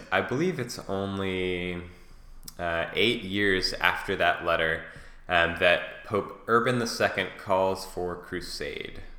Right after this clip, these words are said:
Um, so this is obviously the low point of Christian-Muslim relations throughout the, um, medieval period. So what's happening with the crusade?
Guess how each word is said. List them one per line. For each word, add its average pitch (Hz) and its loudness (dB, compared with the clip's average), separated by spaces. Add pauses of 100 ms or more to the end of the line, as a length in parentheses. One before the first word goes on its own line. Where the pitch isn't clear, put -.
(380)
Um, - -8 (1040)
so 95 2 (360)
this 131 2
is 104 2
obviously 92 0
the 85 -6
low 110 4
point - -6 (120)
of 82 -4
Christian-Muslim 85 -2
relations 80 -6
throughout 80 2 (520)
the, 85 -4
um, 76 -4 (240)
medieval 82 -6
period. 76 -4 (1800)
So 139 -2
what's 165 4
happening 113 4
with 92 -6
the 95 -4
crusade? 78 -6